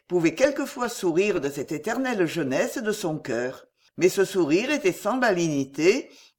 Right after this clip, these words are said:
et sur la fin de sa vie, madame Doudetot trouva encore dans le monde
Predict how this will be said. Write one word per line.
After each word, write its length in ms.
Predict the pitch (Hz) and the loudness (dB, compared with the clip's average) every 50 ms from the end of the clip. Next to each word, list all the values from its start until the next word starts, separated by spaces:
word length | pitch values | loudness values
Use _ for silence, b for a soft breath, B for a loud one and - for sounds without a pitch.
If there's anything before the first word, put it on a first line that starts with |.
| _ - | _ 4
et 160 | 165 202 277 | 4 4 4
sur 180 | - - - 170 | 4 0 0 2
la 120 | 165 - | 2 2
fin 220 | - - 233 254 269 | 2 2 0 -2 -2
de 100 | 240 202 | -2 -2
sa 180 | - - 147 | -2 -2 -2
vie, 340 | 127 120 139 165 202 294 - B B B B | 0 0 0 -2 -2 -2 -6 B B B B
madame 400 | 165 180 185 202 208 185 151 139 | 0 2 4 6 6 6 4 2
Doudetot 600 | 131 170 247 269 226 185 - - - 170 202 277 | -2 -4 -2 0 0 0 0 0 2 2 2 2
trouva 360 | - - - 175 156 151 156 151 | 0 -4 -4 -2 2 4 4 2
encore 400 | 180 185 - - 208 285 294 254 | 2 0 0 0 2 2 2 2
dans 140 | 208 196 | 2 0
le 120 | 175 156 143 | 0 0 -2
monde 480 | 135 135 135 156 190 226 247 254 294 | 0 0 0 0 0 0 -2 -2 -4